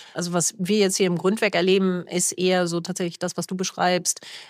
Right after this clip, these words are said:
kleineres Investment und gleichzeitig, also was heißt kleineres? Also jetzt nicht der große Venture Capital Geber, der Millionen reinschiebt und dann passiert erstmal nichts von deren Seite, also einfach nur Geld geben und läuft dann irgendwie,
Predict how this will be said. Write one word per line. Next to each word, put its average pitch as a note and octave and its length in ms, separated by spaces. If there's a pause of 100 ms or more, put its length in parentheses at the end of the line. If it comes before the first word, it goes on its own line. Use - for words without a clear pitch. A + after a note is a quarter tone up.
kleineres F#3+ 480
Investment F3 680
und E3+ 140
gleichzeitig, E3+ 880
also C3+ 140
was C#3 120
heißt D#3 140
kleineres? E3 480
Also E3 160
jetzt F#3+ 220
nicht G3+ 120
der F#3+ 100
große F#3+ 580
Venture F#3+ 280
Capital G3 600
Geber, G3 560
der F3 300
Millionen F#3 580
reinschiebt F#3+ 800
und F3+ 120
dann F3+ 120
passiert F#3+ 280
erstmal G#3 240
nichts G#3 200
von G3 120
deren G3 220
Seite, G3 320
also E3+ 160
einfach F3+ 220
nur E3+ 100
Geld F3+ 260
geben F#3 380
und E3+ 320
läuft F#3 300
dann A3 120
irgendwie, A3+ 380